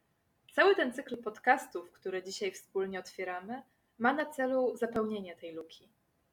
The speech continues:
W kolejnych odcinkach będę przedstawiała już bardzo konkretne koncepcje wielkich filozofek.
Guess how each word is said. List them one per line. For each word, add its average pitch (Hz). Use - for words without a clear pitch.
W -
kolejnych 339
odcinkach 226
będę 233
przedstawiała 233
już 214
bardzo 214
konkretne 220
koncepcje 208
wielkich 185
filozofek. 170